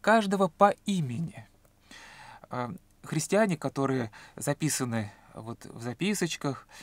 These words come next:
и на проскомиде подаются, они все поимна-, поминаются поименно, потому что каждый конкретный христианин, он имеет огромное значение. И эта традиция, вот,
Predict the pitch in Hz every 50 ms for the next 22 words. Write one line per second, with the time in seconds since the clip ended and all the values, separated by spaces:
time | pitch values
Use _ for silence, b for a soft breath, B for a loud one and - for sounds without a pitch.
0 | B B - 131 - - - 117 - - 143 151 196 214 180 175 - 160 151 156
1 | 156 156 156 151 - - - - 151 170 170 - 233 214 - 196 190 190 180 180
2 | 190 - - 175 175 185 208 214 196 - - - _ _ - 196 190 - - 190
3 | 185 180 180 190 196 180 151 120 110 113 - 123 123 B B B B B B B
4 | B B - - - 143 147 165 175 156 - - 151 - 185 190 208 202 180 170
5 | 180 170 160 - 160 156 147 - 170 180 175 165 156 147 - 151 143 - - 160
6 | 170 180 202 190 - - 156 156 170 170 180 190 185 - - - 147 151 143 165
7 | 196 214 208 190 180 175 156 131 147 156 143 - - 131 120 104 104 160 160 135
8 | - - _ _ _ _ _ _ _ B B B B B B B B - 151 156
9 | 151 151 139 147 147 151 147 175 208 208 - - 160 156 147 139 131 - - 127
10 | 123 127 123 -